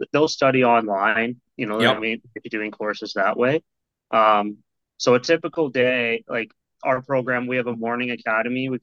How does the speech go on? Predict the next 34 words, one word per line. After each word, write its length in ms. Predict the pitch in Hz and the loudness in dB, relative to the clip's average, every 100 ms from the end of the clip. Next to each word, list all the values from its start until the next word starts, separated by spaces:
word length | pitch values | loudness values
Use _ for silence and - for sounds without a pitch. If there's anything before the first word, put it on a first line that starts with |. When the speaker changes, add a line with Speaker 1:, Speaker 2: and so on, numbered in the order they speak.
| _ | _
Speaker 1:
call 220 | 120 123 | -2 0
it. 80 | 135 | 0
It's 160 | 143 - | -2 -8
a 40 | 110 | -8
skills 300 | - 113 110 | -4 -4 -2
development 400 | 110 110 113 110 | -2 -2 -2 -4
academy 640 | - 107 107 120 127 131 | 0 0 0 -4 -6 -6
from 220 | 110 101 _ | -8 -10 _
eleven 320 | 120 110 107 107 | 0 2 2 -2
to 60 | |
twelve. 440 | 101 - 107 117 143 _ | -6 -4 0 0 -2 _
So 180 | - 120 | -8 -4
yeah, 160 | 107 92 - | -4 -6 -2
your 140 | 113 | 0
day, 260 | 120 120 113 | 4 2 2
you 100 | 110 | -4
arrive 340 | 113 110 113 110 | -2 0 0 0
at 60 | |
the 60 | 117 | -4
ring 200 | 110 104 | -4 -4
at 120 | 98 | -8
ten. 380 | - 147 151 151 _ _ _ _ - | -4 -2 -2 -4 _ _ _ _ -2
You're 100 | 113 | 0
on 120 | 113 | 0
the 120 | 110 | 0
ice 200 | 113 113 | -2 -4
from 220 | - 107 | -8 -8
eleven 320 | 104 113 110 | -4 -2 -2
to 80 | 107 | -6
twelve 380 | 104 117 120 117 | -6 -2 0 0
with 120 | 110 | -4
our 100 | 101 | -6
skills 360 | - 127 131 131 | -4 -2 -2 -2
coach. 460 | 139 139 135 - | 0 0 -2 -10